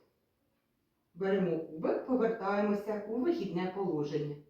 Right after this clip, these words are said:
Робимо в ліву та в праву сторону. Отже, починаємо.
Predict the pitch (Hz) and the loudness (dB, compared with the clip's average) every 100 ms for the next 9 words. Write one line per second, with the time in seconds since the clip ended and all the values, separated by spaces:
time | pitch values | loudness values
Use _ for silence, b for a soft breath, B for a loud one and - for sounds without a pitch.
0 | _ _ b b b 190 208 180 165 151 | _ _ b b b -2 0 2 0 -2
1 | 147 160 190 302 403 415 440 - - - | -4 -6 0 4 4 4 2 -2 -16 -10
2 | 196 185 294 - - 190 - 403 392 - | -2 0 0 -2 -4 0 2 2 0 -4
3 | - 269 262 254 240 220 226 - _ _ | -8 -4 0 2 2 0 -6 -12 _ _
4 | _ _ _ _ _ _ - 175 - 392 | _ _ _ _ _ _ -8 -2 -2 0
5 | 440 349 330 427 370 311 277 277 277 | -2 0 0 2 0 0 -2 -2 -4